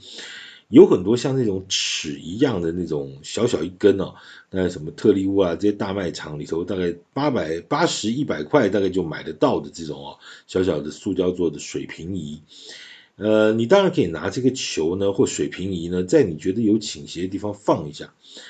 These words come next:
那水平仪当然一放下去就可以知道有没有斜啊。那球呢，你就放在地上看它会不会滚。呃，老实说，如果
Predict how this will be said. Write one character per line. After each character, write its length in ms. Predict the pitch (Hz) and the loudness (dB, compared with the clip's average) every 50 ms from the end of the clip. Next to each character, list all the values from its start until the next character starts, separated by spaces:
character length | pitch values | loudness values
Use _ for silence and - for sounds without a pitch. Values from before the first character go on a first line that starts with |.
| - - - - - - | -20 -20 -20 -20 -6 -4
那 80 | 139 | -4
水 220 | 147 - - 101 92 | -2 0 0 0 0
平 160 | - 127 170 | 2 2 2
仪 120 | 180 175 | 2 2
当 140 | 156 180 170 | 2 0 0
然 120 | 170 147 117 | 0 0 -2
一 60 | 127 | -4
放 300 | 123 - 202 170 131 110 | 0 2 2 4 4 4
下 120 | 113 101 | 4 2
去 120 | 92 92 90 | 2 0 -2
就 120 | 92 95 | -2 0
可 80 | 85 82 | 0 0
以 40 | |
知 180 | 76 - - 95 | -2 -4 -4 -2
道 140 | 98 98 82 | 0 2 2
有 100 | 73 69 | 2 0
没 60 | 80 | -2
有 80 | 87 80 | -4 -6
斜 480 | - - - - - - 69 69 69 | -4 -6 -6 -8 -8 -8 -10 -10 -10
啊。 180 | 73 73 73 71 _ _ - - - - - - - _ | -10 -10 -12 -16 _ _ -20 -20 -20 -20 -20 -20 -14 _
那 380 | - 110 110 107 104 98 98 92 - | 0 2 4 4 4 4 2 0 -2
球 460 | - - - - - 95 90 104 143 | -6 -8 -6 2 4 4 6 6 6
呢， 160 | 156 160 160 | 4 4 4
你 60 | 135 107 | 4 2
就 60 | 101 | -2
放 300 | 101 - - 147 123 113 | -2 0 0 0 2 2
在 80 | 107 | 0
地 160 | 107 107 120 110 | 0 -2 -4 -4
上 160 | 117 107 - | -4 -4 -2
看 140 | - 117 110 | -2 -2 -2
它 80 | 117 | -2
会 160 | 113 - 156 | 2 2 4
不 60 | 131 135 | 6 6
会 100 | 131 - | 6 6
滚。 340 | - - - 85 - - - - _ - - - - - - - _ | 4 0 -6 -6 -6 -6 -8 -16 _ -20 -20 -20 -20 -20 -20 -20 _
呃， 280 | - 92 95 95 90 90 | 0 2 4 6 6 6
老 160 | 92 90 95 | 6 6 6
实 120 | 95 120 | 4 2
说， 260 | 127 - 160 160 147 147 - - - - _ _ _ _ _ | 4 6 6 6 6 4 -2 -10 -20 -20 _ _ _ _ _
如 280 | 95 113 156 202 214 | 2 6 6 6 6
果 540 | - - 120 98 87 82 80 78 80 85 80 | 6 6 6 6 6 4 2 -2 -4 -8 -10